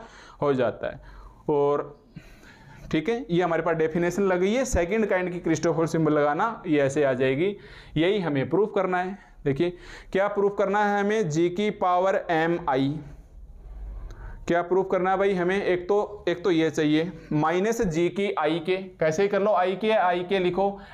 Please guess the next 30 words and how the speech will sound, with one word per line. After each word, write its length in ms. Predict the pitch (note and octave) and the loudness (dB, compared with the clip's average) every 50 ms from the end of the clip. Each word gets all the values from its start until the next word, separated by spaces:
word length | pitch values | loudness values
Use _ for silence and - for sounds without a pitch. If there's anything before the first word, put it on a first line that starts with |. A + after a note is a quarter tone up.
| - - - | -10 -4 0
एम 340 | G3 G3+ A3 A#3 B3 B3+ B3 - | 0 2 2 2 2 2 0 0
आई 280 | D3+ D#3 D#3 E3 F3 E3+ E3+ | 2 2 2 2 2 2 2
एल, 240 | C#3+ C3 B2+ B2+ B2 A2+ - - - - | 2 2 2 2 0 -2 -10 -10 -4 -2
एम 260 | D#3+ E3+ F3 G3 G#3 G3 - | -2 0 0 0 -2 0 0
और 180 | F3+ E3+ E3+ - | 0 2 2 2
आई 200 | D3 C#3 C#3 C#3 C#3+ D3+ | 0 0 -2 0 0 0
एल, 180 | C#3+ C#3 C3+ | 0 0 0
चलो 240 | C#3 D#3 D3+ D3+ D#3+ | 0 0 2 2 2
ये 220 | D#3 D#3 E3+ F3 E3+ | 2 2 2 0 0
स्टेप्स 320 | E3+ - F#3 F3 F3+ - | 0 0 -2 -2 -2 -2
तो 80 | G3 F#3+ | 0 2
आ 140 | F3+ F3+ F3 | 2 2 2
गई। 240 | F3 F#3+ G3 G3 G3 - - - - - - - - - - - | 0 -2 -4 -4 -6 -10 -14 -18 -18 -18 -18 -18 -18 -8 -2 -2
इसी 200 | E3 E3 G#3+ A3 | 0 0 0 0
प्रकार 340 | G#3+ G#3+ G3+ G3 G3 G3 G3 | 0 0 0 0 0 0 0
करना 320 | G3 F#3+ F3+ F#3 G3 G3 G3 | 0 0 0 2 0 2 2
है 140 | G#3 G#3 G#3 G#3 - - | 2 2 0 -2 -2 0
के 320 | G3 G#3 A3 A#3 - - | 2 2 4 2 2 0
आई 280 | - D#3+ E3 F3+ G3 F#3 | 0 2 2 2 2 2
और 200 | - E3 D#3+ - | 2 2 2 2
एल, 200 | - C3+ B2+ C3 | 2 2 2 2
यहाँ 260 | C3 C3 C3+ C#3 D#3+ F3 | 2 2 2 2 2 0
आप 160 | F3 E3+ - | 0 0 0
आई 200 | E3 E3+ F#3 F#3 | 0 2 2 2
लगाओ 360 | F3 C#3+ B2 B2 B2 B2+ B2+ | 2 2 2 4 4 4 2
भाई, 220 | B2 - - D3 - - - - - - - - - - - - - - - - - - - - - - - - - - - - - - - C#3+ | 0 -2 -4 -8 -10 -12 -14 -20 -20 -20 -20 -20 -20 -20 -20 -20 -20 -20 -20 -20 -20 -20 -20 -20 -20 -20 -20 -20 -20 -20 -20 -20 -16 -8 -2 0
यहाँ 280 | C#3 C3+ C#3 D#3 E3+ D3+ | 2 2 2 2 2 2
आप 240 | D#3+ D#3 D#3 - G3 G#3 A3 A3 G3 - - - - - - - D3 | 2 2 2 2 0 0 -2 -2 -6 -8 -14 -20 -20 -16 -8 -2 0
आई 200 | D3+ D#3+ F3+ F#3+ | 2 2 2 2
लगाओ, 380 | E3 C3+ A#2 A2+ A#2+ - - | 2 2 2 2 2 0 -2